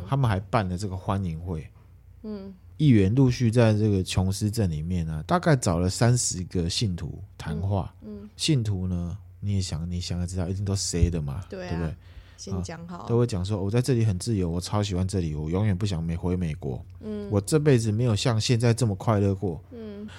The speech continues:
Speaker 1: 他在那边待了四天，
Speaker 2: 嗯。
Speaker 1: 十一月十八号的时候，议员已经就放心了，就觉得 OK 了，没事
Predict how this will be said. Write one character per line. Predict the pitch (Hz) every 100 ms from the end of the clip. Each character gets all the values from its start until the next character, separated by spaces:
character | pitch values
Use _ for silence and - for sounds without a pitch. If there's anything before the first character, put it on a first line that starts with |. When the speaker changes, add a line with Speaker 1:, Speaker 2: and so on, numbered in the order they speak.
| - - - -
Speaker 1:
他 | 180
在 | 196 190
那 | 170
边 | 170 165
待 | 151 139 139
了 | 113 107
四 | 95 - 117
天， | 101 92 92 - - - - - - -
Speaker 2:
嗯。 | 196
Speaker 1:
十 | - 151
一 | 196
月 | 208 190
十 | 147 143
八 | 131 139 139
号 | 151 120
的 | 101
时 | 95 98
候， | 107 110 90 - - - - - - - -
议 | 202 160
员 | 123 104
已 | 98
经 | 120 131 131
就 | 135 123 98
放 | 131 107
心 | 95 95
了， | 90 67 - - - - - - -
就 | 143
觉 | 135 110
得 | 113
OK | 120 117 117 104
了， | 98
没 | 90 82
事 | 82 104